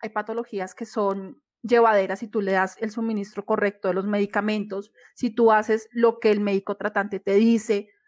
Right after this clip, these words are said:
si tu red de apoyo está, es constante contigo, créeme que este paso de la vejez es maravilloso y tú vas a decir, "Qué rico,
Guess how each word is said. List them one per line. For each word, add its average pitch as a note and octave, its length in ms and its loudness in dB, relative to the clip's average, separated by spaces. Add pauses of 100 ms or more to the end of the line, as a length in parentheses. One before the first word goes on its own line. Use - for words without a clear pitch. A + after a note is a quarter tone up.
(260)
si - 260 -4
tu B3 140 0
red A#3 180 2
de G#3+ 80 2
apoyo G#3+ 480 4
está, G#3+ 360 0
es G#3+ 140 2
constante A3 680 -2
contigo, B3 560 -4 (200)
créeme A#3 500 4
que - 320 -2
este G#3+ 340 -4
paso A#3 420 0
de B3+ 60 -4
la C4 100 2
vejez A#3 520 -4
es G#3 160 -4
maravilloso G#3+ 760 -2
y A#3 80 -8
tú C4 100 -6
vas G3+ 80 -4
a G#3+ 40 -6
decir, A3 200 -8
"Qué G3+ 120 -6
rico, A#3+ 440 -4